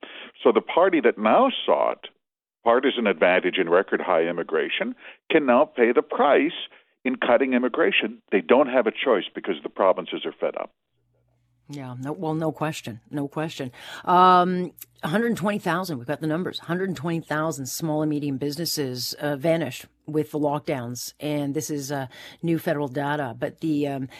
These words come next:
Speaker 2: th-, there are now fewer small businesses in this country than we had in twenty twenty, and these are the businesses, Tom, like, eh, they're the mom and pop shops, eh? Like, they, they add the character to your community. They're the flower shop, the,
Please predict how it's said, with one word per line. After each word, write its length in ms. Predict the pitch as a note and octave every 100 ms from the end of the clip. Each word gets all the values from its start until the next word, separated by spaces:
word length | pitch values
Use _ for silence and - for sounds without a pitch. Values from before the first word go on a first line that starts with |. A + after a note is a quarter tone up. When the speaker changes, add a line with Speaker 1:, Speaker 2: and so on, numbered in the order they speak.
| - E3+
Speaker 2:
th-, 160 | G#3+
there 200 | A3 A#3+
are 100 | B3+
now 220 | G#3 F#3+
fewer 600 | C#3+ - - G3+ B3+ C4+
small 300 | A#3 G#3 F#3
businesses 580 | D#3+ D#3 E3+ F3 E3+ D3
in 60 | C#3+
this 140 | C#3
country 260 | D#3 C#3+ D3+
than 160 | C#3+
we 80 | C#3+
had 160 | C#3 C3+
in 80 | C3+
twenty 300 | - C#3+ C3
twenty, 340 | - D3+ D3+
and 80 | D3+
these 140 | B3
are 40 | C#4+
the 80 |
businesses, 600 | A#3+ F3 F3 E3+ D3 D3+
Tom, 260 | - B2+ B2+
like, 220 | C#3 C3+
eh, 160 | C3 D#3
they're 160 | D#3+ D#3+
the 140 | D#3+
mom 260 | D#3+ F3 F#3+
and 100 | E3+
pop 280 | D#3+ D#3+
shops, 340 | - - - C#3
eh? 140 | C#3+ -
Like, 140 | D#3
they, 180 | D#3 D3+
they 160 | D3 D3+
add 160 | E3
the 40 | D#3+
character 540 | - E3 F3+ - D#3+
to 140 | D3+ E3
your 100 | D3
community. 560 | - D#3+ E3 D3 C#3
They're 140 | D#3 D3+
the 80 |
flower 460 | - - E3 E3 F3
shop, 360 | - E3 D#3
the, 120 | -